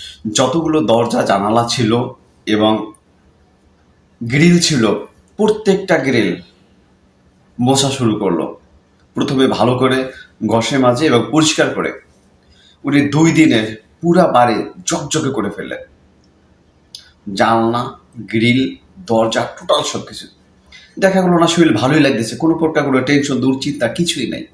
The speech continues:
আলহামদুলিল্লাহ ভালোই লাগতেছে, উনি খু-, খুশি। তো হেনরি ফোর্ড বলেন যে, "আপনি দুশ্চিন্তা, টেনশন দূর করার জন্য আপনি কাজের মধ্যে থাকতে হবে।" আমাদের দেশে একটা লোক ছিল, উনি আর্মি রিটায়ার্ড পারসন,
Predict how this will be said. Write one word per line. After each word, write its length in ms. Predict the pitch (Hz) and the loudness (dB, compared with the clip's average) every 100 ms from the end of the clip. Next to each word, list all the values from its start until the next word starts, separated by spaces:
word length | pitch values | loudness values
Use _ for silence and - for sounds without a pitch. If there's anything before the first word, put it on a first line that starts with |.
| _ _ _ _ _ _ _ - - | _ _ _ _ _ _ _ -12 -4
আলহামদুলিল্লাহ 480 | 160 165 156 143 | -2 0 2 2
ভালোই 200 | 123 143 | 4 4
লাগতেছে, 340 | 131 104 98 139 | 2 2 -2 -2
উনি 160 | 160 | -2
খু-, 320 | - 156 139 - - | -2 -4 -6 -8 -14
খুশি। 320 | - 147 - - _ _ _ _ _ _ _ _ _ _ _ _ _ - | -6 -4 -4 -10 _ _ _ _ _ _ _ _ _ _ _ _ _ 0
তো 400 | 139 123 - - _ _ _ _ _ _ _ _ _ _ - | 2 2 -4 -12 _ _ _ _ _ _ _ _ _ _ 2
হেনরি 320 | 160 160 180 | 4 4 2
ফোর্ড 260 | 185 196 - 170 | 2 2 2 0
বলেন 380 | 127 127 131 95 - _ 101 120 | 2 2 0 -4 -10 _ -4 -2
যে, 440 | 110 120 107 - - _ _ _ _ - | 0 2 2 -2 -8 _ _ _ _ -6
"আপনি 260 | 123 - 165 | -2 2 4
দুশ্চিন্তা, 520 | 151 156 185 175 170 | 4 2 2 0 0
টেনশন 360 | 160 160 156 | 2 2 2
দূর 220 | 127 135 139 | 0 0 2
করার 200 | 165 165 | 0 0
জন্য 240 | 151 107 | 0 2
আপনি 340 | 107 - 131 131 - | 2 0 -4 -4 -6
কাজের 320 | 147 143 170 | -2 0 0
মধ্যে 220 | 170 123 113 | 0 -2 -4
থাকতে 280 | 123 - | -8 -4
হবে।" 160 | 104 82 - - _ - - - - | -4 -4 -8 -16 _ -20 -20 -12 -2
আমাদের 280 | 120 147 160 | 2 2 2
দেশে 240 | 175 185 | 2 0
একটা 160 | 175 143 | 0 2
লোক 220 | 131 135 | 2 2
ছিল, 360 | 180 127 123 127 - _ - - | 2 2 0 -6 -16 _ -20 -6
উনি 180 | 127 123 | -2 2
আর্মি 340 | - 123 123 | 2 2 0
রিটায়ার্ড 420 | 117 123 135 135 - | 0 0 0 0 0
পারসন, 420 | 120 - 143 | -4 -4 -6